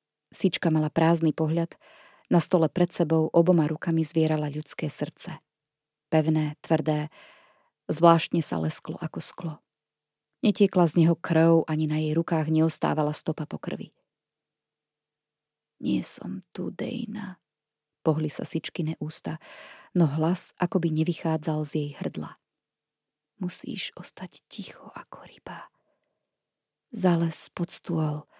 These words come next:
a prečkaj krvavý kúpeľ,“ zmlkla. Dejna zvažovala jej slová. Odrazu zacítila pachuť,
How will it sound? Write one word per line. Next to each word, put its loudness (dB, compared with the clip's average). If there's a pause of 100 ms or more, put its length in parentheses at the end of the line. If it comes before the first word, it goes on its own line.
(380)
a -20 (100)
prečkaj -6
krvavý -4
kúpeľ,“ -6 (840)
zmlkla. -6 (1160)
Dejna 4
zvažovala -4
jej -8
slová. -6 (840)
Odrazu 10
zacítila 4 (120)
pachuť, -2